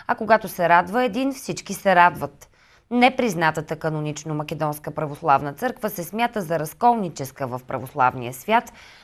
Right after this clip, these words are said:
но патриарх Вартоломей заяви, че наличието на разкол не е аргумент, за да напуснем един народ. "Когато един от нашите братя се определя като отстъпник или еретик,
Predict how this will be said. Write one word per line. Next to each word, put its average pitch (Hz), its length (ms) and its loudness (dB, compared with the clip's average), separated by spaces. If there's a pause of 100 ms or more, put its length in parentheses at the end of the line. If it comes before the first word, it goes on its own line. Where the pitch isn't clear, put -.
(100)
но 220 300 2
патриарх 214 440 2
Вартоломей 180 560 -4
заяви, 180 340 -2
че 208 160 -4
наличието 202 540 -2
на 170 120 -2
разкол 220 440 -2
не 208 240 2
е 208 40 4
аргумент, 165 600 -4 (280)
за 240 140 -2
да 269 120 2
напуснем 202 480 -4
един 165 260 -2
народ. 143 460 0 (440)
"Когато 220 300 4
един 208 240 -2
от 180 120 -10
нашите 208 300 -2
братя 208 320 2
се - 120 -8
определя 185 420 0
като 190 260 -6
отстъпник 220 580 -10
или 180 160 -4
еретик, 160 560 -4